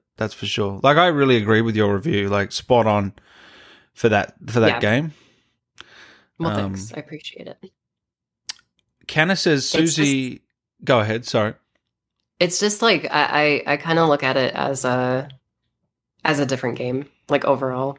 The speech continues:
Speaker 2: Like, w-, whenever I play the
Speaker 1: Hmm.
Speaker 2: R E three remake, I'm, like, I kinda, I kinda just, like, divorce it from the original just so I could, like, enjoy it more for, like, what it is. And I know a lot of people, like, it's really hard to do that since, like,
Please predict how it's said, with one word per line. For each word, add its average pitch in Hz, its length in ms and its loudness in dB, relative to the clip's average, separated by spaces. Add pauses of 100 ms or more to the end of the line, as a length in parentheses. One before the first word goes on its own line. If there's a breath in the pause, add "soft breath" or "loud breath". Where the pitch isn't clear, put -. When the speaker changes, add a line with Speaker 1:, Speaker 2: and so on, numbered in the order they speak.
Speaker 2:
Like, 151 220 0
w-, 165 440 0
whenever 175 260 4
I 190 120 6
play 165 180 0
the 135 100 2
Speaker 1:
Hmm. 110 60 4
Speaker 2:
R 127 100 4
E 123 140 0
three 131 160 -8
remake, 135 400 -6
I'm, 127 360 -4
like, 147 180 0
I 147 100 2
kinda, 143 540 0 (1300)
I 151 60 0
kinda 160 240 4
just, 147 180 -2
like, 127 180 -4
divorce 127 460 -6
it 135 160 -4
from 143 160 -6
the 139 100 -4
original 139 560 -6
just 170 180 0
so 170 120 6
I 143 100 4
could, 131 140 -4
like, 120 180 -4
enjoy 127 320 -2
it 131 240 -2
more 156 300 -4
for, 165 180 0
like, 135 140 0
what 139 240 2
it 123 80 0
is. 127 400 -4
And 165 140 2
I 175 40 6
know 196 180 4
a - 20 4
lot 135 180 4
of 135 60 -6
people, 131 280 -4
like, 127 160 -4
it's 131 140 -10
really 127 180 -4
hard 127 200 -10
to 135 60 -12
do 135 180 -8
that 139 240 -8
since, 135 240 -4
like, 123 340 -4